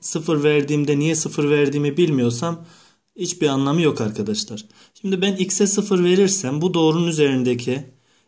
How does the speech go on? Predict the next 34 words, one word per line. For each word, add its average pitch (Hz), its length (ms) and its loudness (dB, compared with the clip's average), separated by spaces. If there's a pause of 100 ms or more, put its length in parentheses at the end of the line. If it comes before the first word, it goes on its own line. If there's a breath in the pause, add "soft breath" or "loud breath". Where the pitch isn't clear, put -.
(160)
x'in 170 320 -2
sıfır 175 380 -2
olduğu 120 380 2
yerde 117 380 0
bakalım 143 380 -2
y 139 200 0
kaç 131 240 -6
çıkıyormuş 104 480 -6
arkadaşlar. 104 800 -10 (1500)
Evet, 120 220 -6
x 143 200 -6
gördüğüm 120 500 0
yere 117 180 0
ne 139 60 0
yazdım? 135 400 -4
Sıfır 117 360 -6
yazdım. 104 480 -8 (320 loud breath)
Şimdi, 175 680 -2 (360)
e, 123 140 -6
şöyle 131 420 -4
de 127 320 -6
unutmamak 123 560 -6
için - 180 -8
yazalım 117 420 -2
x 120 180 -4
eşittir - 360 -12
sıfır 104 360 -8
için. 139 300 -10 (760 soft breath)
E, 139 60 -4
y 143 480 2
buradan 170 300 -2
kaç 175 240 -6
çıkar 131 220 -2
arkadaşlar? 120 760 -2